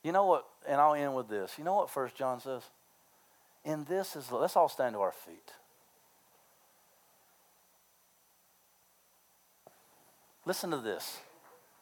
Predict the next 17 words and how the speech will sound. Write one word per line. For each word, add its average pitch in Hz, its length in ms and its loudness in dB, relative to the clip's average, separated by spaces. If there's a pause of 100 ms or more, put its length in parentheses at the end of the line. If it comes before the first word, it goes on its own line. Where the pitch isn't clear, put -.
(1160)
"In 160 260 0
this 226 380 4
is 147 240 -4
love, 120 760 4 (680)
that 160 200 8
we 156 200 2
obey 151 500 6
his 170 300 -2
commandments, 135 1040 -2 (800)
and 139 160 0
his 143 200 -2
commandments 139 680 0
are 127 160 2
not 123 340 0
burdensome 101 640 -2
to 90 260 -14
us." - 520 -12